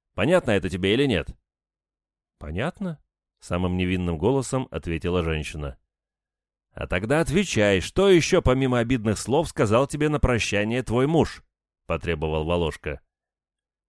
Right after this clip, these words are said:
«Сказал, чтобы я его не ждала, потому что наша любовь закончилась». «Вот так прямо и сказал», не поверил Волошка.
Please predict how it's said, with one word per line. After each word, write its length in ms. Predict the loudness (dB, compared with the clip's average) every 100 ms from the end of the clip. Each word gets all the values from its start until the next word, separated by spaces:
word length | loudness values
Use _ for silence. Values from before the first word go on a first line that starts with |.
| _
«Сказал, 640 | -10 -6 -2 0 0 -2 -8 _ _ _ _ _ _
чтобы 360 | -10 -4 0
я 160 | 4 4
его 160 | 4
не 140 | 2 0
ждала, 460 | 0 0 0 -2 -10 _ _ _ _ _ _ -6
потому 320 | 0 2 2
что 160 | 2 0
наша 300 | 0 2 0
любовь 420 | 0 0 -2 -4
закончилась». 920 | -4 -4 -2 -4 -4 -4 -4 -6 -8 -18 _ _ _ _ _ _ _ _ _ _ -4
«Вот 220 | -2 2
так 180 | 0 0
прямо 500 | -2 0 0 -2 -6 -10
и 80 | -8
сказал», 580 | -4 -2 0 -2 -4 _ _ _ -8
не 140 | -4
поверил 400 | 0 2 2 0
Волошка. 580 | 0 0 -2 -4 -10 -12